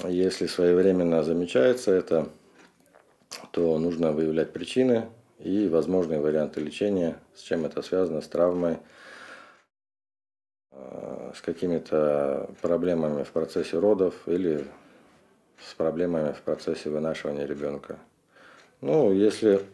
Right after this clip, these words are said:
рассматривать категорию граждан уже взрослых, совершеннолетних, то естественно, что проблема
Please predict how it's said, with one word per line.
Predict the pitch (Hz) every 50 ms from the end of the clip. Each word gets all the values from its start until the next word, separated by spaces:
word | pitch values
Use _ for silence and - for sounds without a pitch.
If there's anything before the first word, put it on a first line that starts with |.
| _ _ _ _ -
рассматривать | 123 117 107 - 120 117 113 113 98 101 95 95 -
категорию | - 101 - - 107 101 104 107 107 101 98 95 90 - - - - _ _ - _ _ - - - - - - - - _ _ _ _ _ _ _ -
граждан | - 82 90 95 95 92 82 87 87 87 87
уже | 85 82 87 85 80 78 76 71 - - - - - - - - - -
взрослых, | 90 87 82 82 80 82 101 120 139 131 - 95 85 73 - - - - - - -
совершеннолетних, | 82 82 78 - - 85 85 95 110 123 123 - - 85 78 - - - - - - - - - -
то | - - 110 117 117 113 98
естественно, | 92 85 - - - 139 - - - 92 85
что | - - - 87 82 80 76 71 - - - - - -
проблема | - 85 90 87 92 98 101 98 90 82 78 - -